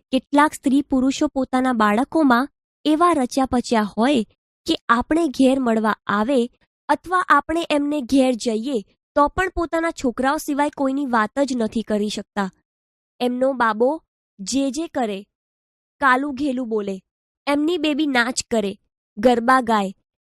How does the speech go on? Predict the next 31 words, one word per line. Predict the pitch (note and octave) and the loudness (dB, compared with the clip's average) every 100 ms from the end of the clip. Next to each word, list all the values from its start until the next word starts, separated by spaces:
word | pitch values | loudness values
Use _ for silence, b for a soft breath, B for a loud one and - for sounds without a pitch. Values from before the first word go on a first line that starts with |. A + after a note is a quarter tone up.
| - | 0
તેને | D4 D#4+ F#4 | 2 2 -4
વિશે | D#4 - F4 | -4 -4 -4
તેમને | - D4+ D4 D4+ | -2 -2 -2 -4
હૈયે | A#3 A3+ C4 D4+ | -4 -6 -6 -6
જો | D4 | -4
આનંદ | D4 - A3 B3+ D4+ A#3+ _ _ _ _ _ | -2 -2 -2 -2 -2 -4 _ _ _ _ _
તથા | D#4 D#4+ F4+ | -6 -2 -2
ગર્વનો | C#4+ B3+ C4 C#4+ D4 D#4 - | 0 0 0 -2 -2 -6 -6
ઉભરો | A#3 G#3+ A#3 | -4 0 0
આવે, | G#3+ G3+ G3 F#3+ _ _ _ - | 0 -4 -6 -10 _ _ _ 0
તો | B3 | 2
પણ | - B3 D4+ _ _ _ - | 2 -2 -2 _ _ _ -2
તેને | D4+ D#4 | 0 0
પોતાના | F4 E4 - D#4+ D#4+ | -4 -6 -2 -2 -2
કુટુંબમાં | - B3 C#4 C#4+ C#4+ A#3+ A#3 | -4 -4 -2 -2 2 2 2
જ | - _ _ - | -4 _ _ -6
તે | E4 | -4
સમાવી | - B3+ C4+ D4+ D#4+ | -2 0 0 0 -4
દેવા | D4+ D4+ | -4 -4
પ્રયત્ન | D#4 C4 B3+ - D4+ | -6 -6 -8 -8 -10
કરવો | C#4 A#3+ A#3+ | -4 -4 -2
ઘટે | A3+ A#3+ G#3 G3+ | -2 -4 -4 -6
છે. | - G3+ F3+ _ _ _ _ _ _ _ - | -4 -6 -8 _ _ _ _ _ _ _ 0
પારકાને | C#4 C#4+ E4+ F4 F4 | 0 2 -2 -2 -4
તે | - D#4 | -4 -2
વાતોમાં | A#3+ A3+ C#4 C#4+ D4 B3 | -2 -4 -6 -8 -6 -6
કશો | A#3+ C#4+ C#4+ | -6 -4 -6
જ | A3 | -4
રસ | A3+ A#3 | -6 -6
ન | A3+ A3 | -6 -4
પડે, | G#3 G3 F#3+ | -4 -4 -6